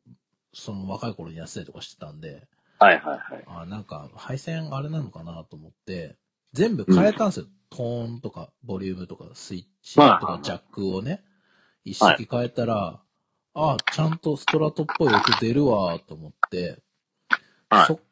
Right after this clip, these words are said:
Speaker 1: から一年かけて、ピックアップ変えたり、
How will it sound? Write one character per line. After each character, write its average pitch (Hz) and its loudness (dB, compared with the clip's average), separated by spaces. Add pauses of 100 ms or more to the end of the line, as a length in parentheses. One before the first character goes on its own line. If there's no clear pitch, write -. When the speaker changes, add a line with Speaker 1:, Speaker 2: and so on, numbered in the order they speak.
(140)
Speaker 1:
か 175 4
ら 180 4
一 117 -8
年 92 -6 (100)
か - -10
け - -14
て、 - -18 (1400)
ピ 113 -4
ッ - -10
ク 123 -2
ア 113 2
ッ 104 -2
プ - -16
変 78 -10
え 78 -18 (120)
た 80 -12
り、 78 -16